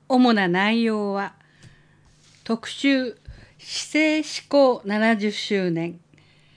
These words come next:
二ページ。定額減税しきれない方へ給付金を給付、八ページ。令和七年度、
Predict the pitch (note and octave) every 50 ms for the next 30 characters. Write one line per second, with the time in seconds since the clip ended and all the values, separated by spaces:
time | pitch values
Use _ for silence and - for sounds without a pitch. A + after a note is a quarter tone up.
0 | _ _ - - F#3+ F#3+ F3+ - - C#4+ C4 A#3+ G#3 E3+ - - D#3+ - _ _
1 | _ _ _ _ _ _ _ _ _ _ _ _ _ _ - - - - _ -
2 | - C#4+ D4+ D#4+ D4+ D#4 D4+ D#4 - C#4 C4 B3 C#4+ C#4+ C#4 C4+ A#3 G#3+ G3+ F#3+
3 | F3+ F3 - - - - C4+ B3 C#4 C#4 C4+ C4 B3+ A3+ G#3 G3 F#3+ F3 - G3
4 | F3+ - - G3+ F#3+ F3+ F3 E3+ D3 - - - _ _ - - D4+ D#4+ D4+ -
5 | - - - - C4+ C4 B3+ B3 B3 B3+ B3+ B3 - - A3 G3 F3 - - -
6 | D#3+ E3+ - _ _ _ _ _ _ _ - G#3 - - - - _ - A#3+ A3
7 | F#3 E3 D3+ - D#3+ A#2+ - _ _ _ _ _ _ - - - - - - _
8 | - - G3+ A#3 C4+ D4+ D#4+ D#4+ D#4+ D#4+ D#4 D4+ D4 - - _ _ _ _ _
9 | _ _ _ _ - G#3 G#3 A3 A3+ A#3 B3 C4 B3+ B3+ B3 A#3 G#3 F3+ E3+ E3
10 | E3 C#3+ -